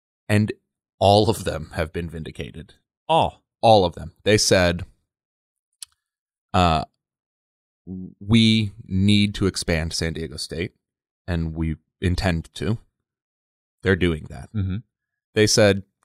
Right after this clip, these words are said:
Speaker 1: Cal State, this Cal State system that controls the purse strings for the university, is interested in that as well.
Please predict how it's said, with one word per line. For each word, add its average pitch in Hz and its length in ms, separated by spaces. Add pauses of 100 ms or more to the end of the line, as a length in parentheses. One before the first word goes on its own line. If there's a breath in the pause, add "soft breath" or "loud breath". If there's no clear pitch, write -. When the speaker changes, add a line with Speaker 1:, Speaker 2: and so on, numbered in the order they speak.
(120)
Speaker 1:
Cal 98 180
State, 98 540
this 85 140
Cal 87 180
State 87 260
system 98 360
that 87 180
controls 90 420
the - 80
purse 110 260
strings 82 320
for 82 340 (100)
the 87 80
university, 85 580 (600)
is 123 160
interested 120 420
in 95 100
that 92 160
as 87 140
well. - 300